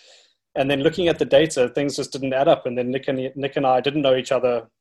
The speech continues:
before end of April, and then we kind of joined, uh, joined a coalition of the willing and started, um,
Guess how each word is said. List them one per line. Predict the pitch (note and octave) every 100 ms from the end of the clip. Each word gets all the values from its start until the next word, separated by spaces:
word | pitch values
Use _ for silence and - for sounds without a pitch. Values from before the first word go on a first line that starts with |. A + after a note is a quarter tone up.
| _ _ _
before | C3 B2 C#3 C3 B2 A2+ - -
end | B2+ A#2+
of | A#2
April, | B2 C3 C#3+ D#3 D#3 _ _
and | C3 A#2+ A#2+ G#2+ _ _ _ _ _ B2+
then | B2+
we | C3
kind | C3 C3 B2+
of | A2
joined, | C3 B2+ B2+ B2
uh, | D3 B2 A#2+ A2+ _ -
joined | B2+ C3 B2
a | A#2
coalition | - C3 C3 B2+ C3
of | A#2+
the | A#2+
willing | C#3+ D#3 A2+
and | A2+ A2+
started, | - - C3 B2 A#2 -
um, | B2+ A#2+